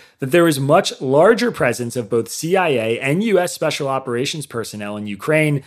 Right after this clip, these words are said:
than there was when Russia invaded, conducting, quote, "clandestine American operations in a country that are now far more extensive."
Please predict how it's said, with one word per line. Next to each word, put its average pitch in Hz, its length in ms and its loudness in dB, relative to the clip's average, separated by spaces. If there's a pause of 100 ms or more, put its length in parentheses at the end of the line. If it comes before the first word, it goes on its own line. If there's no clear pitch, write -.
(140)
than 135 160 0
there 139 140 4
was 139 320 4
when 139 180 -2
Russia 110 320 -6
invaded, 113 600 2 (200)
conducting, 147 540 0
quote, 135 260 -2
"clandestine 139 840 -2
American 117 500 -6
operations 117 800 -2
in 107 100 -8
a 98 80 -8
country 127 460 -6
that 110 160 -4
are 101 100 -6
now 117 300 -2
far 117 380 -2
more 101 240 -8
extensive." 127 840 -8